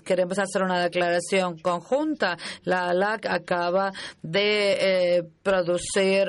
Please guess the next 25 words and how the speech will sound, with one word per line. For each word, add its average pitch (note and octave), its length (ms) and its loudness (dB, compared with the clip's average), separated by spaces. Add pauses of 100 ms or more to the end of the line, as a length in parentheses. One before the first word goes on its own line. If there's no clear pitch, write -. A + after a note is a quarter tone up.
(160)
una F3 1300 0 (720)
declaración G3 880 0
sobre F3 320 2
el E3+ 160 -2
tema, F3+ 440 0
pero F3+ 240 0
como F3 280 -2
dijo F#3+ 460 0
Alan F3+ 360 0
antes, G#3 560 -2 (420)
en F#3 340 0
un, F#3 720 -2
eh, F3 440 0
escenario F#3+ 580 0
tal G3 320 -4
como F3 340 0
icann, G3+ 500 -2
por F3 160 0
el E3+ 100 0
requerimiento F#3+ 680 0
de F3+ 100 2
conocimiento F#3+ 840 -2
y F3 80 0
la E3+ 280 0
historia, F#3 720 -2